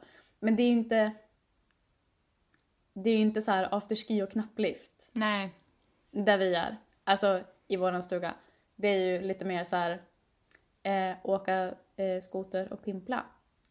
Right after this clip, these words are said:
Speaker 1: Och inte träffa en enda person.
Speaker 2: Ja, men då spelar
Speaker 1: Lite
Speaker 2: det ingen
Speaker 1: så.
Speaker 2: roll. Men det är ju mer
Speaker 1: Så
Speaker 2: så här, det är ju mer att, eh, ja, men till exempel här på Gotland där,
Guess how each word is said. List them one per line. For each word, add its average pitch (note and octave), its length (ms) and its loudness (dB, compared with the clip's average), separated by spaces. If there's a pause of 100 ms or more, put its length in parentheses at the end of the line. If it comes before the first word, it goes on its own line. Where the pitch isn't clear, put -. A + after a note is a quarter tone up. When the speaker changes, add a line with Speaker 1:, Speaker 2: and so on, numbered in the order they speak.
Speaker 1:
Och F#3 120 -2
inte G3 200 -2
träffa F#3 480 -4 (120)
en F#3 160 -6
enda F3+ 160 -6
person. G3 460 -6
Speaker 2:
Ja, G3 460 0
men F#3 160 -6
då A3 200 -4
spelar G3 180 -4
Speaker 1:
Lite F#3+ 80 -2
Speaker 2:
det F#3 40 -4
ingen - 20 -4
Speaker 1:
så. G3 80 0
Speaker 2:
roll. F#3+ 80 -2
Men A3+ 120 0
det A#3 60 2
är A#3+ 40 2
ju B3+ 80 0
mer A#3+ 160 4
Speaker 1:
Så A3 60 6
Speaker 2:
så A#3 60 2
här, G#3+ 120 2 (120)
det A#3 80 -2
är A#3+ 40 0
ju A#3 80 0
mer A#3 320 0
att, - 340 -4 (160)
eh, G#3 420 -2
ja, G3+ 100 2
men G#3+ 120 -2
till G#3 120 -8
exempel G3 440 -6
här G#3 320 2
på - 180 -8
Gotland F#3 540 -2
där, F3+ 320 2